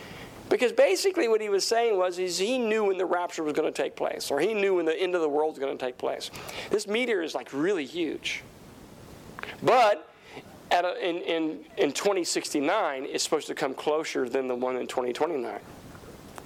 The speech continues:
Not to say that we don't have till twenty sixty-nine. But the fact of the matter is,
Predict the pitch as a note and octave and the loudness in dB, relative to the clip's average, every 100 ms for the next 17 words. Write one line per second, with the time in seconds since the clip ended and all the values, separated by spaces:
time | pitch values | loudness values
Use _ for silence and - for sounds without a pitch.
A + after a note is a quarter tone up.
0 | - C#3+ - - C#3+ C3 C3 B2+ - - | 0 0 2 -2 0 0 0 -2 -10 -20
1 | - C3+ B2+ A2 A#2 - A#2 - C3 A#2 | -2 0 2 2 -2 -2 -4 -2 -2 0
2 | A#2+ - C3 B2 D3 A2 B2 - - - | -2 0 0 0 0 -6 -12 -16 -20 -16
3 | - - G#3 - - - - - D#3+ D#3 | -16 -14 -12 -12 -14 -16 -18 -2 0 0
4 | C#3+ E3+ - D3 C#3+ C#3 C3 D#3 E3 C#3+ | 4 2 4 0 2 0 2 2 2 0